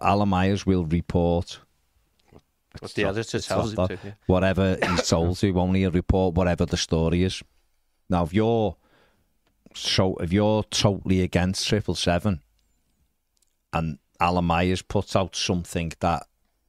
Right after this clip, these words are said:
Speaker 1: puts a question mark over a report that is inaccurate, then you're naturally gonna look at, at whatever Alan Myers is saying in a negative light, aren't you?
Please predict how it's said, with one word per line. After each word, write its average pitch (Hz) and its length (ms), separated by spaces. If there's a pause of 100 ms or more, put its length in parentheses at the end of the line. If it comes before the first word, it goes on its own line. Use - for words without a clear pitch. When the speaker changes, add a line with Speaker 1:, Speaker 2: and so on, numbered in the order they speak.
(880)
Speaker 1:
puts - 260
a 95 60
question 98 500
mark 98 320
over 95 480 (540)
a 82 80
report 90 600
that 101 140
is 90 140
inaccurate, 85 720 (1120)
then 82 200
you're 92 200
naturally 87 800 (1500)
gonna 82 240
look 82 220
at, 92 120
at 95 140
whatever 90 380
Alan 82 240
Myers 87 260
is 92 100
saying 95 320
in 87 120
a 87 40
negative 82 520
light, 82 340 (360)
aren't 90 240
you? 98 100